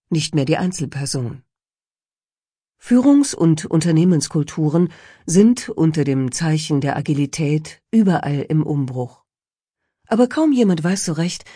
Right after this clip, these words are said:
wie viel agil eigentlich passt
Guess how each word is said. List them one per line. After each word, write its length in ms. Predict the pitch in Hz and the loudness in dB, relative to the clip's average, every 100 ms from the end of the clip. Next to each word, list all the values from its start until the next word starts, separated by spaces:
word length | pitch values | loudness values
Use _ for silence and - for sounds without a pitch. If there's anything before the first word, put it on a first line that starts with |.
| - - | -16 -2
wie 200 | 180 196 | 0 0
viel 360 | 214 185 180 _ | 4 4 2 _
agil 720 | 160 156 170 170 165 160 156 _ _ - | -2 0 2 2 4 2 -2 _ _ -8
eigentlich 400 | 151 131 127 - | -6 -4 -6 -8
passt 320 | 190 156 - | -10 -12 -16